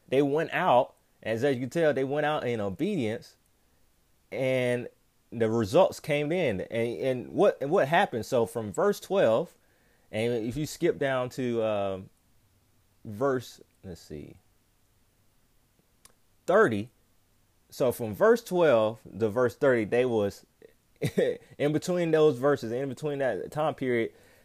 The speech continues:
the provision had to come. The provision was there for the food. Provision was there for the housing. Provision there was for the clothes and things like that.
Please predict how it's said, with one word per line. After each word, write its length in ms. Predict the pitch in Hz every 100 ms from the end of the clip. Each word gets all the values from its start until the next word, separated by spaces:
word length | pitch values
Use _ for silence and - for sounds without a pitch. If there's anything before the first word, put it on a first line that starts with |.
| _
the 100 | 110
provision 480 | - 120 190 180 123
had 220 | 139 143
to 60 | 120
come. 360 | 156 147 85 - _ _
The 80 | 104
provision 500 | - 135 143 190 151
was 160 | 127 110
there 200 | 156 165
for 120 | 127
the 80 | 104
food. 300 | - 117 -
Provision 400 | 113 113 160 139
was 140 | 123
there 180 | 120 165
for 140 | -
the 60 | 107
housing. 360 | 107 104 90 90
Provision 500 | 110 98 143 131 120
there 200 | 135 147
was 360 | 117 101 95
for 140 | - 113
the 100 | 98
clothes 380 | - 139 131
and 100 | 107
things 220 | 113 110 120
like 180 | 113
that. 280 | 120 113 90